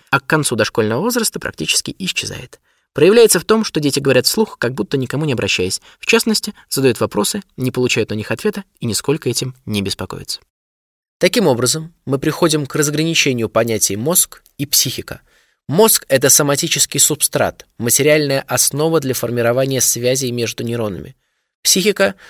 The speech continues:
это структура связей между нейронами, отражающая опыт взаимодействия субъекта со средой.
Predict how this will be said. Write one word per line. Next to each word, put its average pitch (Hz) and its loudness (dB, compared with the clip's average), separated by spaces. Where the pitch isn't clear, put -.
это 143 2
структура 160 2
связей 147 2
между 139 -4
нейронами, 135 -2
отражающая 139 2
опыт 143 0
взаимодействия 131 -2
субъекта 120 -2
со - -2
средой. 110 -4